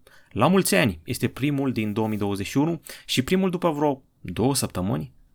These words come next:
poate chiar trei. Avem multe de recapitulat. Am mai publicat niște materiale pe canalul nostru de YouTube și între timp s-au întâmplat chestii. A debutat Xiaomi Mi unsprezece. Avem dată de debut pentru Galaxy S douăzeci și unu, paisprezece ianuarie. Vodafone a anunțat niște abonamente noi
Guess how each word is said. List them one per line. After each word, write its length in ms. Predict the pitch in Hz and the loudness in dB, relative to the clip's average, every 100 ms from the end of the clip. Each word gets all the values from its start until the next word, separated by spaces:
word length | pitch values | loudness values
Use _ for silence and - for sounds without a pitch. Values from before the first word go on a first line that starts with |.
| - | -14
poate 240 | 90 90 | -12 -10
chiar 260 | - 95 90 | -8 -8 -8
trei. 340 | - - - - - - - - | -6 -6 -6 -14 -20 -20 -20 -12
Avem 300 | - 90 113 | -6 0 2
multe 300 | 117 131 117 | 4 4 4
de 60 | |
recapitulat. 680 | 113 113 - - - - - - - - | 2 0 -2 -2 -4 -6 -10 -20 -20 -18
Am 100 | - | -2
mai 80 | 147 | 2
publicat 280 | 139 135 143 | 2 2 0
niște 180 | 131 131 | -2 0
materiale 520 | 123 113 107 135 160 | 0 0 0 0 0
pe 100 | - | -4
canalul 360 | - 98 98 95 | -4 -2 -2 -4
nostru 240 | 95 - | -6 -6
de 100 | 95 | -2
YouTube 320 | 107 120 - - - - - | -2 -2 -4 -8 -20 -18 -10
și 120 | - | -2
între 160 | 170 156 | 0 2
timp 180 | - 175 | 0 0
s-au 120 | 170 | 0
întâmplat 300 | 156 156 175 | 0 -2 0
chestii. 400 | 160 127 - - _ - | 0 -2 -4 -10 _ -2
A 120 | 156 | 2
debutat 400 | 123 104 101 117 | 2 2 0 -2
Xiaomi 480 | - - 98 101 151 | -2 0 0 0 -2
Mi 100 | 165 | -2
unsprezece. 680 | 131 101 120 95 - - - - _ - - | -2 -2 -4 -6 -8 -12 -14 -20 _ -20 -14
Avem 460 | - 110 87 110 139 | -2 0 2 0 2
dată 280 | 107 104 135 | 2 2 2
de 120 | 123 | 0
debut 340 | 98 92 123 | 0 0 0
pentru 240 | - 117 101 | 0 -4 -4
Galaxy 420 | 98 104 - 135 | -2 -4 -2 -2
S 80 | 120 | -2
douăzeci 300 | 135 139 135 | -2 -4 -4
și 80 | 175 | -4
unu, 260 | 127 92 _ | -4 -6 _
paisprezece 460 | - 98 - 107 - | -6 -4 -4 -6 -4
ianuarie. 440 | 135 107 98 - - - | -4 -4 -6 -10 -16 -10
Vodafone 580 | 107 113 95 104 117 - | -2 0 -2 -2 -4 -2
a 100 | 101 | -2
anunțat 240 | 95 101 | -2 -4
niște 160 | 95 95 | -4 -4
abonamente 440 | 95 95 104 120 | -4 -2 -2 -2
noi 280 | 147 170 | -2 -2